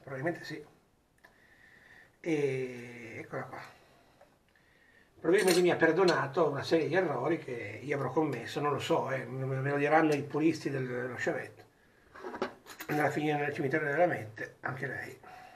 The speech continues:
Che inizia a essere, ecco, inizia a essere piena, eh, dopo un anno e mezzo, però ci sarà ancora molta lametta.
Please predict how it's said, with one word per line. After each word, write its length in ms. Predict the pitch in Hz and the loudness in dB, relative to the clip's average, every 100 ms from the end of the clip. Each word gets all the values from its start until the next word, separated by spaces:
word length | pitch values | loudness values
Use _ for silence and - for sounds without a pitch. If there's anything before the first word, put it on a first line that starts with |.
| - _ _ _ _ _ _ _ _ | -20 _ _ _ _ _ _ _ _
Che 120 | - 165 | -6 -2
inizia 300 | 147 - 156 | -2 0 0
a 40 | |
essere, 460 | 113 - 139 147 - - _ _ _ _ _ - | 0 -4 -4 -4 -6 -16 _ _ _ _ _ -8
ecco, 380 | - - - - - _ _ _ _ _ _ _ _ _ _ _ | -8 -10 -16 -18 -20 _ _ _ _ _ _ _ _ _ _ _
inizia 360 | - 175 165 180 | 6 8 8 6
a 40 | |
essere 300 | 143 175 202 | 6 4 2
piena, 440 | - 123 117 135 131 | 2 0 0 -4 -4
eh, 120 | - - - - - - _ _ _ | -10 -14 -20 -20 -20 -20 _ _ _
dopo 220 | - 135 | -6 -2
un 80 | 139 | 0
anno 140 | 143 160 | 2 2
e 40 | |
mezzo, 320 | 135 113 143 | 2 -2 -6
però 180 | 160 - - - - | -4 -4 -8 -14 -10
ci 120 | 135 | -8
sarà 180 | 139 135 | -4 -4
ancora 200 | 135 131 | -2 -4
molta 260 | 123 - | 4 8
lametta. 340 | - - - | 10 8 6